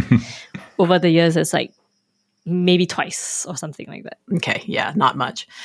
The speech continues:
Speaker 3: We have too, but we've always done exactly what Katie and Mark said. We, we do it is if you're in your refund f-,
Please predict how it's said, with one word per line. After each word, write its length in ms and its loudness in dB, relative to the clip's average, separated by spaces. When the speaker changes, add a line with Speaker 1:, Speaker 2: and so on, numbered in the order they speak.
Speaker 3:
We 180 6
have 200 4
too, 160 6
but 160 4
we've 160 6
always 340 6
done 160 4
exactly 480 2
what 220 0
Katie 340 -2
and 180 -4
Mark 200 -8
said. 240 -4
We, 160 -4
we 240 0
do 180 4
it 140 6
is 300 -2
if 160 -2
you're 120 2
in 220 4
your 140 2
refund 420 -2
f-, 140 -20